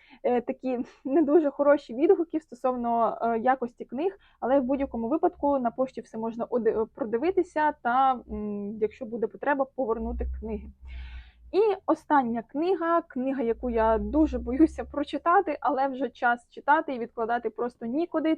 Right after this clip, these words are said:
це Стівен Кінг та його «Сяйво». Е, я вже, м, розповідала про те, що від читання цієї книги мене зупиняє лише, м, такий банальний фізичний страх, е, але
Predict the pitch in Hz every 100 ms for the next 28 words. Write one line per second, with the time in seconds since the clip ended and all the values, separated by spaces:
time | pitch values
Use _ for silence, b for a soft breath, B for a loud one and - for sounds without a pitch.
0 | - 226 - 262 226 214 - 311 330 -
1 | - 170 - - 226 220 247 - _ _
2 | 247 226 190 - B B B B B B
3 | 269 269 262 254 247 339 359 285 277 277
4 | 247 233 - 269 226 226 226 214 247 -
5 | 269 269 247 - - 311 349 - 262 247
6 | 240 240 233 220 226 269 - - 247 254
7 | 240 233 226 247 285 254 240 233 240 240
8 | 233 214 226 247 240 226 220 214 233 220
9 | 214 _ 208 196 233 233 233 208 254 277
10 | 269 240 220 233 247 - 214 208 - 294
11 | 381 - B B B B 254 247 294 254
12 | 240 - 254 359